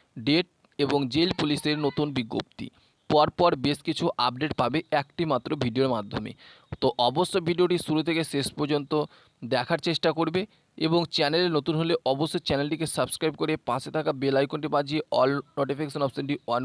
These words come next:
করে রাখবে, যাতে পরবর্তীতে যখনই কোনো আপডেট দেব সবার আগে তোমরা পেয়ে যাবে। তো চলো বন্ধুরা, আমরা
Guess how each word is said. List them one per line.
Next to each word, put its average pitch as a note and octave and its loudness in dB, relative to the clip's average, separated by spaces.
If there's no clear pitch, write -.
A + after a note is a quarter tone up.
করে D3 2
রাখবে, C#3+ 0
যাতে C#3+ 0
পরবর্তীতে E3 2
যখনই F3+ 0
কোনো D#3+ 2
আপডেট B2+ -4
দেব D3 -2
সবার C#3+ 4
আগে D3 2
তোমরা C#3 2
পেয়ে A#2+ 2
যাবে। G2 -8
তো C3 -2
চলো C#3+ 6
বন্ধুরা, E3+ 2
আমরা C3 -2